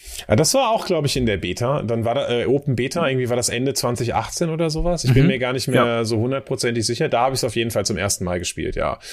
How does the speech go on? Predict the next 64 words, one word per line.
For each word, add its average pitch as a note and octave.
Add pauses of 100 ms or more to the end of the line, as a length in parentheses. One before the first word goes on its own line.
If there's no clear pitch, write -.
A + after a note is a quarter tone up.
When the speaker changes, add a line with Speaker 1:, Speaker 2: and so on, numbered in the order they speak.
(380)
Speaker 1:
Und B2+
ich B2
muss C#3
sagen, C#3+
ohne D3
Arena A#2+
würde C3
ich G2+
auch A#2
nicht B2
Twitch D3+
streamen. F2+
Also F#2+
das G2+
ist -
tatsächlich A#2+
wirklich A#2
das -
Programm. B2 (400)
Wie B2+
gesagt, D3+
ja, C#3+
ich, -
ich -
kenn D#3+
den, E3
ich C3+
kenn D#3
den D#3
Stand D3
hier D#3
im D3+
Podcast, D#3+
was C#3
man D3
so C#3+
von D#3+
Speaker 2:
<laughs> C3+
Speaker 1:
Arena C#3
hält. B2+
Äh, C#3 (340)
aber C3+
es C#3
gibt D3
ja C#3
eben C3+
auch A2
ein G#2+
paar A#2
positive C3
Dinge A#2+
und G#2+
ich -
hätt's, -
Speaker 2:
Ja. A#2
Speaker 1:
glaub C3
ich, -
sonst B2
Speaker 3:
Ja. A#2
Speaker 1:
nicht G#2+
gemacht. F#2
Also F#2+
seit A2
zweitausendachtzehn, B2+